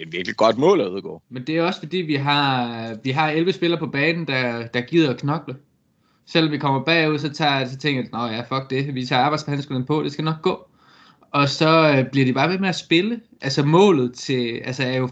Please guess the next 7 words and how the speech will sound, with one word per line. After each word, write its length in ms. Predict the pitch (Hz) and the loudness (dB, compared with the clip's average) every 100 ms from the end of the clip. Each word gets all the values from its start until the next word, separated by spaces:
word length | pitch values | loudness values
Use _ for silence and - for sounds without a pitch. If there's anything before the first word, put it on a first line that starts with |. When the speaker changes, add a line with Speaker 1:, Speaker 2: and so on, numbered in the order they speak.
| 143 | -6
Speaker 2:
fa-, 120 | 131 - - | -10 -12 -12
pa-, 260 | - - _ | -12 -12 _
perfekt, 580 | 151 147 - 208 214 - _ - | -10 -10 0 -2 -2 -14 _ -4
øh, 240 | 135 127 - - 139 | -2 -2 -4 -8 -2
øh, 640 | 123 120 117 107 107 - - - _ _ _ | 0 0 -4 -6 -8 -10 -12 -18 _ _ _
perfekt 420 | 147 139 196 196 - _ | -8 -2 -2 -2 -10 _
op-, 300 | - 165 - | -4 -2 -4